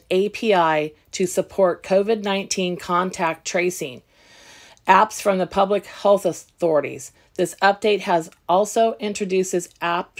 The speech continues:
option to control automatic prominence of videos, da, da, da, da, da." Now, they're saying that if you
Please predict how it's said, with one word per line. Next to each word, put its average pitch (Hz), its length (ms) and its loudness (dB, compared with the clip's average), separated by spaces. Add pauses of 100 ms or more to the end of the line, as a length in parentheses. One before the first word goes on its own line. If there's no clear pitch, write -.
option 196 440 2
to 196 100 -6
control 175 500 0
automatic 180 520 0
prominence 175 480 -4
of 147 100 -4
videos, 156 380 0
da, 151 140 -2
da, 147 100 -2
da, 143 100 -2
da, 139 120 -6
da." 120 200 -4 (880)
Now, 185 340 2 (160)
they're 226 320 4
saying 269 560 2
that 180 320 6
if 180 200 0
you 226 300 -2